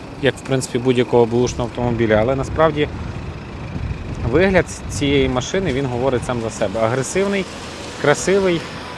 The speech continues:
молодіжний, стильний, сімейний універсальчик. Значить, автомобіль п'ятнадцятого року в документах. Пригнаний він з країни Швейцарія. Автомобіль має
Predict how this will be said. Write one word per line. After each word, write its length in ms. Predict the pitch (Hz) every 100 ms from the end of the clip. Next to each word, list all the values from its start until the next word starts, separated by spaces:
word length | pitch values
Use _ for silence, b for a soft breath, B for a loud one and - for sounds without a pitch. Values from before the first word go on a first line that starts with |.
| - - - - 131
молодіжний, 540 | 135 131 175 165 147
стильний, 380 | - 160 170 147
сімейний 500 | - 123 135 139 131 - - - - - - - - - - - 135
універсальчик. 680 | 135 131 131 - 110 - 113
Значить, 300 | 135 123 135
автомобіль 460 | 135 160 170 175 170
п'ятнадцятого 560 | 147 135 165 156 - 151
року 180 | 147 - 123
в 40 |
документах. 600 | 131 - 127 113 113 151 - - - - -
Пригнаний 420 | - 170 156 143 131
він 140 | 127
з 60 | -
країни 380 | - 139 135 117
Швейцарія. 800 | - 123 131 - 113 110 120 151 - - - - -
Автомобіль 540 | 120 147 151 156 156
має 400 | 143 139 127 123